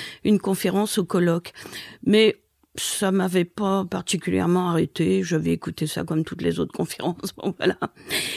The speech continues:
Et puis, je l'avais vue aussi, euh, dire, enfin, Béatrice était allée lui dire bonjour.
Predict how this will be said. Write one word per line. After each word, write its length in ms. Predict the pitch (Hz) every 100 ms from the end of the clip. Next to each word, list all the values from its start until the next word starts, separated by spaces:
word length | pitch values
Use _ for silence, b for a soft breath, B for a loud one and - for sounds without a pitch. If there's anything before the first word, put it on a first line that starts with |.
| B
Et 100 | -
puis, 180 | 196 240
je 100 | 247
l'avais 320 | 220 214 196
vue 160 | 202 233
aussi, 540 | 277 - 247 247 269
euh, 240 | 226 208 202
dire, 200 | 190 220 196 -
enfin, 320 | 202 208 180
Béatrice 520 | 180 190 180 277 269
était 200 | 233 214
allée 180 | 202 208
lui 140 | 202
dire 180 | 190 196
bonjour. 500 | 190 185 180 175 226